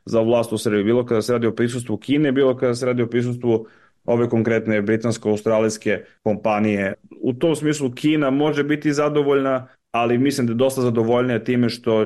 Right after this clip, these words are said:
je dobila ugovor o spoljnoj trgovini, što je dobila mogućnost da investira u Srbiju na brojnim lokacijama koje pitanje da li bi bile dozvoljene takve investicije u samoj Europskoj uniji.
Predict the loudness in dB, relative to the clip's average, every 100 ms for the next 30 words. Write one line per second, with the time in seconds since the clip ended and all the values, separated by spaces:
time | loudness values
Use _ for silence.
0 | -2 -2 0 2 2 2 0 0 -2 -2
1 | -2 -2 0 0 0 0 -2 -8 -8 -2
2 | 0 2 2 2 2 2 0 -2 -2 -2
3 | 0 -2 0 0 2 0 -2 -4 0 0
4 | 2 2 2 0 -2 -2 -2 0 0 0
5 | -4 -2 0 0 0 0 0 -6 -16 -4
6 | -2 0 2 2 0 -2 -2 -2 -6 -8
7 | 0 2 2 0 -2 0 2 2 0 0
8 | -2 -4 -6 -2 0 2 0 -2 -2 -2
9 | 0 0 0 -2 -2 0 4 2 0 -4
10 | -4 -4